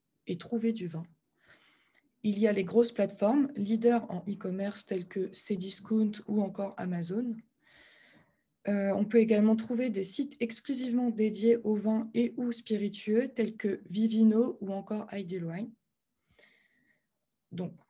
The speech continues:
en France, c'est très facile d'acheter du vin sur Internet et sur n'importe quel site.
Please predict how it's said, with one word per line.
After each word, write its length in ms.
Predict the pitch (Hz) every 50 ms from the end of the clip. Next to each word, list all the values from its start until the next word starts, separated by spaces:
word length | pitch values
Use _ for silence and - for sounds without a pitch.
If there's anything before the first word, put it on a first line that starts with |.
| _ -
en 120 | 202 202
France, 600 | 185 - - 220 208 233 240 - - - - - _
c'est 380 | - - - - 190 175 -
très 180 | - - 254 254
facile 360 | 233 240 233 233 - 226 214
d'acheter 300 | 208 196 196 - - 220
du 120 | 220 202
vin 160 | 185 196 208 208
sur 200 | 208 - 202 190
Internet 580 | 185 175 - 190 185 175 180 190 - - - -
et 80 | 202
sur 220 | 180 - - 180 180
n'importe 340 | 190 208 214 220 226 220
quel 140 | 220 226 196
site. 440 | - - - 185 - - - - -